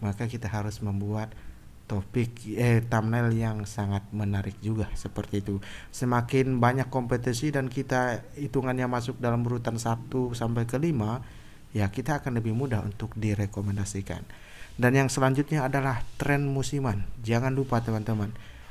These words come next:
setiap hari perkembangan itu selalu saja, apa namanya, berkembang ya, selalu akan ada hal-hal baru yang viral.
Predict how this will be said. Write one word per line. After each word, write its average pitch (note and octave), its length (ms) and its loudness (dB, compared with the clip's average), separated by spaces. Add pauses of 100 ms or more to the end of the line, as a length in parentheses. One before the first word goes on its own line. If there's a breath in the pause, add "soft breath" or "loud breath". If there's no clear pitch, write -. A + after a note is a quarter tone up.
(300 loud breath)
setiap B2+ 400 2
hari D3 160 8
perkembangan C3+ 640 2
itu C#3 240 0
selalu D#3 800 2
saja, C3 400 0
apa B2+ 240 0
namanya, C#3 400 0
berkembang C3 800 0
ya, A2+ 160 0
selalu C3 480 0
akan A#2+ 240 -2
ada B2+ 160 0
hal-hal B2 420 0 (140)
baru A#2 320 2
yang B2+ 180 0 (540 loud breath)
viral. B2 320 4